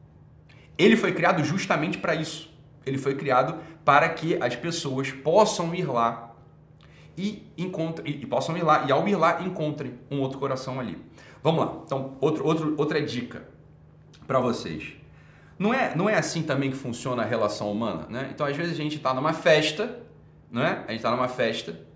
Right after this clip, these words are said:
de família, numa festa da empresa, ou sei lá, numa festa de casamento. E existem, sei lá, dez, vinte, trinta pessoas ali naquela festa. E é normal que a gente consiga perceber uma intimidade maior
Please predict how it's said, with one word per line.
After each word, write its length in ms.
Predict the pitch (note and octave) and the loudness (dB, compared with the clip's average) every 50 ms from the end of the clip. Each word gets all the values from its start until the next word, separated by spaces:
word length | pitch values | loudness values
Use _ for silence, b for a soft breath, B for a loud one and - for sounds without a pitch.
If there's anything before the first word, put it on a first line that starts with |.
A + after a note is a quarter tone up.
| - - - - - - - - | -20 -20 -20 -20 -20 -20 -20 -16
de 80 | - G#2 | -14 -8
família, 640 | - - G#2+ G2 G#2+ B2+ D#3 D#3 - D3 B2 A2 | -4 -4 -2 0 2 2 4 4 4 2 2 0
numa 180 | A2+ A2 G#2 G#2 | 0 -2 -2 -4
festa 300 | - - A#2 - - A2+ | -4 -4 -6 -6 -4 -4
da 80 | A2+ | -4
empresa, 760 | G#2 G2 G2 - A#2 C3 C#3+ D#3 D#3 C#3+ B2 G#2 G2+ F2+ E2+ | -4 -4 -6 -4 -2 0 4 6 6 6 4 2 0 -2 -2
ou 80 | F#2 A2 | -4 -4
sei 180 | - - C3+ G2+ | -4 -4 0 4
lá, 200 | G2+ A2+ B2 A#2+ | 6 6 6 6
numa 120 | A2 G2+ | 4 0
festa 220 | - A#2+ A#2 - | -2 -4 -6 -6
de 60 | A2 - | -10 -4
casamento. 640 | - A2 A#2 C3 D#3 D#3 D3+ D3 D3 D3+ D3+ - - - B B B B B B B B B - - B B B B B | -2 -2 2 2 2 4 4 2 2 0 -2 -6 -10 -14 B B B B B B B B B -20 -20 B B B B B
E 100 | F#3 A#3+ | -2 0
existem, 300 | B3+ - G#3+ G#3+ - A#3+ | 2 2 0 -2 -2 -2
sei 100 | A#3 D#4 | -2 0
lá, 360 | C4+ A3+ - - - - - - C#3 | 0 -2 -2 -4 -10 -16 -18 -4 2
dez, 340 | D3+ F3+ G#3 A3 G3 D3 C3 | 6 6 6 6 6 2 0
vinte, 280 | C3 F3+ G3+ G3 - | -2 -4 -4 -6 -4
trinta 280 | - F#3+ A#3 A#3+ A#3+ G#3+ | -4 -4 -2 -2 -2 -2
pessoas 500 | - E3+ D#3 - - E3 D#3 D#3 D3 D#3 | -2 -2 -4 -2 -2 -2 -2 -2 -2 -2
ali 320 | C#3+ C3 A#2 - - - - - - - - | -2 -2 -4 -6 -8 -12 -16 -20 -20 -12 -6
naquela 340 | A#2 A#2 A2 - A2+ G#2+ | -4 -4 -2 -2 -4 -4
festa. 380 | - - - C2 - - - - - - - - - - - - - - - - - - - - - - - b b b b b b b b b b b b b b b b b b | -4 -6 -10 -10 -12 -12 -16 -18 -20 -20 -20 -20 -20 -20 -20 -20 -20 -20 -20 -20 -20 -20 -20 -20 -20 -20 -20 b b b b b b b b b b b b b b b b b b
E 120 | F3+ F#3+ A3 | 2 4 4
é 40 | |
normal 1000 | G3+ G3 A3 A3+ - - C3 C3+ C3 B2+ C3 C#3 D#3+ F#3+ G3+ F3+ B2+ A2 G2 - | 6 6 6 6 6 4 2 0 -2 2 2 4 6 6 6 4 4 2 -2 -4
que 100 | - C3+ | -2 -2
a 80 | A#2 A2+ | -2 -2
gente 320 | G#2 A#2 C3+ D3+ - - | -2 -2 -4 -4 -4 -6
consiga 680 | B2+ - - C3 B2 A2+ - - - - F3+ F#3+ E3+ C#3+ | -8 -8 -6 -6 -4 -4 -4 -6 -6 -6 -6 -4 -4 -4
perceber 480 | - - C#3+ C#3 - - C3 A#2+ B2 C#3+ | -2 -4 -4 -6 -4 -6 -4 -4 -2 -4
uma 120 | C#3+ C3 | -4 -4
intimidade 720 | C#3+ D3+ C#3 - - D3+ C3+ A#2 A2 A#2+ B2 C3+ B2+ C3+ | -4 -4 -4 -4 -4 -4 -4 -2 0 2 2 2 0 -2
maior 800 | C3 B2 A#2+ A#2+ A#2 A2 A2+ A#2+ C#3 D3+ C#3+ - - - - | -2 -2 0 0 0 0 0 2 4 4 4 2 0 -6 -10